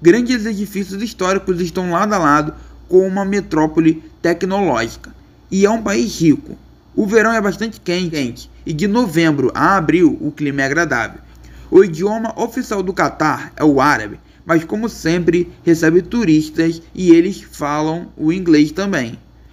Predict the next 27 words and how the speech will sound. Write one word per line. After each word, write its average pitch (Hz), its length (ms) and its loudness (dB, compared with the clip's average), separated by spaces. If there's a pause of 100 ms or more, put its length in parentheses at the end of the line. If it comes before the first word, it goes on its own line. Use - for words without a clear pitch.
(120)
O 190 140 6
time 285 220 -2
da 277 100 2
Experion 190 600 -2
treinou 175 360 -4
arduamente 185 640 -2
para 160 200 0
vencer 147 300 -2
o - 20 -4
Barcelona. 139 600 -2 (400)
Aoi 185 340 4
acaba 190 320 -4
se 208 140 -8
encontrando 196 600 -6
com 208 220 -4
Demian 165 480 0
Kent. 117 500 -6 (360)
Ele 226 260 4
ignora 185 640 -2
a 180 140 0
Aoi 156 400 4
e 196 100 -4
vai 202 180 -4
embora 185 460 -2
para 180 240 -6
dar 143 140 0
entrevista. 165 720 -4